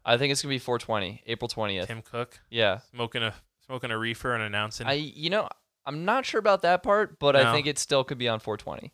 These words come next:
Speaker 2: Will they make some, some play on that whole
Speaker 1: Nope,
Speaker 2: thing,
Speaker 1: they
Speaker 2: or,
Speaker 1: definitely
Speaker 2: like,
Speaker 1: won't. Well,
Speaker 2: ha-,
Speaker 1: their crack
Speaker 2: like,
Speaker 1: marketing team.
Speaker 2: their crack, will, will be a pop marketing team that day.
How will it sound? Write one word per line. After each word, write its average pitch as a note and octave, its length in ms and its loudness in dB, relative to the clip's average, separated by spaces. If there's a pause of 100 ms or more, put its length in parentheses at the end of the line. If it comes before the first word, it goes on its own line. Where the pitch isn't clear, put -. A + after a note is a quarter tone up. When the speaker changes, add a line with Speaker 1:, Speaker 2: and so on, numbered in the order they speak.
(100)
Speaker 2:
Will C3 100 -6
they D3+ 80 2
make D3 220 2
some, D3 360 2
some D3 480 0
play D3 240 2
on D3+ 200 4
that D#3 180 2
whole D#3 140 4
Speaker 1:
Nope, A#2 80 -6
Speaker 2:
thing, E3+ 220 2
Speaker 1:
they B2+ 80 0
Speaker 2:
or, A2+ 60 2
Speaker 1:
definitely G#2 280 -2
Speaker 2:
like, B2 160 2
Speaker 1:
won't. D3+ 80 -8
Well, G#3+ 160 10
Speaker 2:
ha-, - 20 2
Speaker 1:
their G#3+ 160 6
crack G3 380 0
Speaker 2:
like, D3+ 100 10
Speaker 1:
marketing G#3 360 6
team. C#3+ 460 -4
Speaker 2:
their A#2+ 120 -4
crack, C#3 360 4
will, C3 220 0
will D3 120 2
be C#3 100 2
a A#2+ 60 4
pop D3 340 4
marketing G#2 420 -4
team G2+ 300 -10 (100)
that A2+ 240 6
day. A2+ 260 4